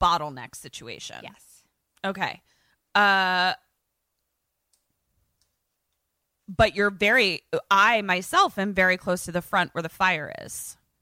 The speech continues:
Speaker 2: The fire is everywhere.
Speaker 1: Okay.
Speaker 2: The
Speaker 1: Uh,
Speaker 2: fire is not
Speaker 1: s-
Speaker 2: near you. It's, or I mean, like, or specifically near you. It's just, it's, the whole fucking place is up in flames.
Speaker 1: All right. So what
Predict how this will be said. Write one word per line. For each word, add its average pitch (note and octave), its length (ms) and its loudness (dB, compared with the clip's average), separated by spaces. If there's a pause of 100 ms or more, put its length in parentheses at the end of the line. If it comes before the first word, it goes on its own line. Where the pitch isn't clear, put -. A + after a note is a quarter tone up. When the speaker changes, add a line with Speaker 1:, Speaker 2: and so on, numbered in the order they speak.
(460)
Speaker 2:
The G3+ 80 -2
fire A3+ 280 4
is G#3+ 200 2
everywhere. D3+ 880 -4 (960)
Speaker 1:
Okay. F3+ 320 0 (100)
Speaker 2:
The G3+ 60 4
Speaker 1:
Uh, G3 260 6
Speaker 2:
fire E3+ 220 4
is E3 160 -4
not D3 300 0
Speaker 1:
s- - 180 -14
Speaker 2:
near D3+ 280 -2
you. C#3 400 -8
It's, - 420 -8
or F3+ 40 2
I F3 60 2
mean, F3 200 -2
like, E3+ 200 0
or F#3+ 80 2
specifically F#3 560 0
near C#3+ 120 -2
you. D3 160 -8
It's - 180 -8
just, - 400 -10
it's, - 300 -10 (120)
the F3 140 -10
whole D#3 420 -8
fucking D#3+ 260 -12
place - 280 -18
is - 100 -20
up - 140 -14
in - 100 -16
flames. - 420 -20 (320)
Speaker 1:
All G3+ 80 2
right. E3 240 0
So A#3+ 200 -2
what G3+ 180 0